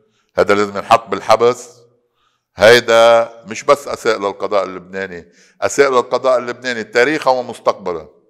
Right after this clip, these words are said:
وقلة الثقة بالقضاء اللبناني من وراء واحد أو أمثال سعيد ميرزا.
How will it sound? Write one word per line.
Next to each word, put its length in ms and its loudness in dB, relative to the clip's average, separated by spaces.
وقلة 380 -4
الثقة 300 -4
بالقضاء 400 -6
اللبناني 340 -12
من 80 -14
وراء 320 -2
واحد 340 4
أو 280 -2
أمثال 460 -2
سعيد 300 -8
ميرزا. 380 -18